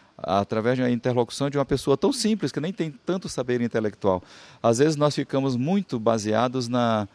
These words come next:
na intelectualidade, que é um dom muito grande, mas não conectamos com o coração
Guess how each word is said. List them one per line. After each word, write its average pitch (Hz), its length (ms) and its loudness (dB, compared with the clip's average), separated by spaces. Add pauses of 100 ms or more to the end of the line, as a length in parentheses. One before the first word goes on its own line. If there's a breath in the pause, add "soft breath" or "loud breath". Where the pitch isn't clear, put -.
(340 loud breath)
na 117 160 0
intelectualidade, 117 1040 -4
que - 160 -6
é 87 40 0
um 90 80 0
dom 87 200 -2
muito 107 320 -2
grande, 107 420 -4 (360 loud breath)
mas 123 280 0
não 147 320 0 (160)
conectamos 135 560 -4
com 131 120 -8
o 123 40 -8
coração 117 520 -4